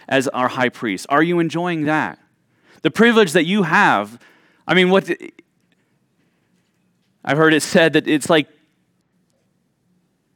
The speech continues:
it's like a child going into the king's chambers in the middle of the night and waking him up to ask for a glass of water. Only a ch-, only a son can do that. Only a daughter can do that.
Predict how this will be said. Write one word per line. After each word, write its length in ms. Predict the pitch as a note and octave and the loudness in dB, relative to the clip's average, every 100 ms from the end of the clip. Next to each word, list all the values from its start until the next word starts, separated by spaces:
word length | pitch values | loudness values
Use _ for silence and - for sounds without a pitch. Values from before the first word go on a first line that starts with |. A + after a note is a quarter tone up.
| _ _ _ _ _ _ _ _ _ _ _ | _ _ _ _ _ _ _ _ _ _ _
it's 120 | _ | _
like 100 | C#3 | -6
a 60 | A#2 | -4
child 560 | - B2 A#2+ G2+ F2+ F#2+ _ _ _ _ _ _ _ _ _ _ _ _ _ _ _ _ _ | -4 -2 -2 -2 -6 -14 _ _ _ _ _ _ _ _ _ _ _ _ _ _ _ _ _
going 220 | B2+ B2 | -2 0
into 160 | A#2+ A2 | 0 -2
the 100 | G2+ | -6
king's 680 | - B2 A2 G#2 F#2+ - - _ | -6 -8 -6 -6 -8 -12 -14 _
chambers 720 | - A2 G#2 F#2+ E2 E2 - - | -10 -6 -6 -8 -10 -14 -18 -12
in 60 | |
the 60 | G#2+ | -6
middle 180 | G#2+ G#2 | -4 -4
of 60 | |
the 60 | F#2+ | -4
night 320 | F#2+ F#2 E2+ | -8 -8 -10
and 120 | F2 | -8
waking 280 | G2 G#2 G#2 | -8 -6 -8
him 140 | F#2 F#2+ | -10 -10
up 180 | F2 - | -10 -12
to 120 | - | -16
ask 260 | F#2 F2+ | -14 -16
for 180 | - E2 | -16 -16
a 40 | E2 | -14
glass 300 | F2+ D#2+ - | -14 -16 -18
of 100 | F#2+ | -16
water. 460 | D#2 D2+ - - _ _ _ _ C4 B3+ _ _ _ _ _ _ _ _ _ | -14 -12 -14 -20 _ _ _ _ _ _ _ _ _ _ _ _ _ _ _
Only 240 | C#3 E3+ E3+ | -2 -2 -4
a 40 | |
ch-, 140 | - - | -6 -6
only 220 | C#3+ D#3+ | -4 -2
a 60 | D3+ | -2
son 320 | - D3 C#3 | -2 -4 -4
can 160 | C#3 B2 | -6 -6
do 160 | B2 | -6
that. 200 | G2 D#2+ A#2+ | -6 -10 -8
Only 200 | C3+ C#3 | -4 -4
a 60 | |
daughter 380 | A2+ A#2 A#2+ A#2 | -2 -4 -4 -4
can 200 | - G#2 | -8 -10
do 160 | G2 F2+ | -10 -12
that. 180 | D#2 | -16